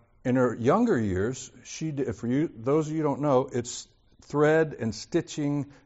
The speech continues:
making pictures and, and stuff out of thread, to put it kind of, uh, you know, at one level. Now, in her younger years, she used to do, like, seat covers and cushions and things. But later in years,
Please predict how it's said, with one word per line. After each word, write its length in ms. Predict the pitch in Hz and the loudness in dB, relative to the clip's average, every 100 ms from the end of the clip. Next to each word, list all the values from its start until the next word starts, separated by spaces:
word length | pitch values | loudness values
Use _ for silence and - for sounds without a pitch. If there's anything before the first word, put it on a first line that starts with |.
| _ | _
making 380 | 127 143 143 131 | 0 2 2 -4
pictures 760 | - 170 - 131 107 107 - - _ | -2 -4 -2 -4 -4 -6 -12 -18 _
and, 300 | 117 117 117 | -6 -6 -6
and 140 | 107 | -8
stuff 340 | - 123 113 - | -6 -2 -4 -2
out 160 | 113 110 | -2 -2
of 100 | 98 | -4
thread, 520 | - 135 143 98 87 - _ _ - | -8 0 2 2 -2 -16 _ _ -14
to 80 | |
put 180 | 95 113 | -8 -6
it 100 | 98 - _ _ _ - | -6 -10 _ _ _ -6
kind 200 | 113 101 | -4 -4
of, 180 | 90 - - 90 - | -6 -14 -20 -20 -16
uh, 180 | 95 87 87 - | -12 -12 -14 -16
you 100 | 101 | -14
know, 160 | 90 87 - - - _ - - - - _ 98 | -12 -14 -20 -20 -20 _ -20 -20 -20 -20 _ -10
at 100 | 90 | -4
one 200 | 117 123 | 0 2
level. 440 | 98 101 143 - _ _ _ _ _ _ _ - - | 2 2 0 -4 _ _ _ _ _ _ _ -20 0
Now, 160 | 120 | 4
in 80 | 135 | 6
her 60 | 123 | 6
younger 280 | 165 208 147 | 6 4 2
years, 220 | 120 113 | 0 0
she 140 | 160 | -4
used 140 | 143 139 | -6 -4
to 60 | |
do, 80 | 120 | -2
like, 160 | 107 - | -2 -4
seat 340 | - 156 - | -6 -6 -6
covers 680 | - 127 123 117 117 95 104 | 0 0 0 -2 -2 -6 -10
and 180 | 92 - - _ _ | -14 -16 -20 _ _
cushions 720 | - 139 - 120 113 113 107 | -4 -4 -4 -4 -2 -2 -4
and 100 | 101 | -8
things. 160 | 107 104 - _ _ _ | -10 -12 -16 _ _ _
But 220 | - 101 - | -12 -10 -4
later 340 | 101 175 269 | 0 2 0
in 120 | 104 | -4
years, 440 | 76 - - - | -6 -14 -18 -20